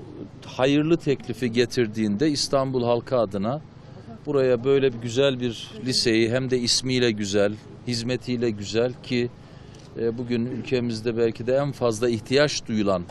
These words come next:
okul tipi diyebiliriz. Çünkü meslek elemanı yetiştiriyor ve şu anda iş gücü piyasasında belki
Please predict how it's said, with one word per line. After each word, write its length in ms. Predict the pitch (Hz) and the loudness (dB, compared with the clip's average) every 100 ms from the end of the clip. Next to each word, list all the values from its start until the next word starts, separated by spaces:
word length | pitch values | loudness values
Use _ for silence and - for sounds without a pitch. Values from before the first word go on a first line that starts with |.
| - | -4
okul 300 | 120 - 156 | -4 0 -2
tipi 320 | - 123 120 | 0 -6 -4
diyebiliriz. 800 | 110 110 101 107 139 107 - - - - - - - | 0 0 0 0 0 0 -2 -4 -12 -20 -18 -18 -16
Çünkü 580 | - 117 113 127 127 127 - | -8 -6 -4 0 2 2 0
meslek 440 | 107 117 - 151 | 0 0 0 2
elemanı 420 | 131 110 101 95 | 2 2 0 -2
yetiştiriyor 880 | 98 104 - - - 110 117 143 120 | 0 -2 -4 -10 -6 -4 0 -2 0
ve 220 | 117 120 123 - - - - | 0 0 -2 -18 -18 -18 -18
şu 200 | - 135 | -4 0
anda 360 | 123 113 123 127 | 0 2 2 2
iş 220 | 135 - | -2 -4
gücü 260 | 123 113 | -4 -6
piyasasında 1000 | 107 117 110 98 104 - 107 107 135 147 151 | -2 2 2 2 0 0 -4 0 2 2 2
belki 480 | 120 110 131 131 | 0 0 2 2